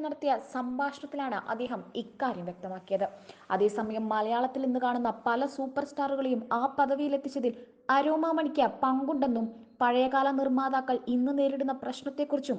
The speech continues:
അദ്ദേഹം പറഞ്ഞു. സൂപ്പർ സ്റ്റാറുകളാരും അവരെ തിരിഞ്ഞു നോക്കാത്ത അവസ്ഥയുണ്ടെന്നും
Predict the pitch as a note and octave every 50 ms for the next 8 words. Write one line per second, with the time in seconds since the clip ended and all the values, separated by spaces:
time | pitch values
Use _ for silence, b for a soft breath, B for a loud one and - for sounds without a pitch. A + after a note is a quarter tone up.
0 | - - F3+ F3 F#3 F3+ F#3+ F#3 F#3 F#3 F#3 F3+ F#3 F#3+ B B B B B B
1 | B B B - - F4+ F4+ F4 F4 - G4 F#4+ - - G4 F#4+ F#4+ F#4+ F#4 F#4
2 | F#4 F#4 F4+ E4+ D4 - - C#4 C#4+ C#4+ D4+ D4 C4+ - - - C4+ C#4 C#4+ C4+
3 | D4 D#4+ D#4+ D#4 D#4 D#4 D#4+ D4+ D4+ - - - - - - A3 A#3+ B3+ B3+ -
4 | - C#4+ C4 B3 A#3 A#3+ A3 G#3 F#3+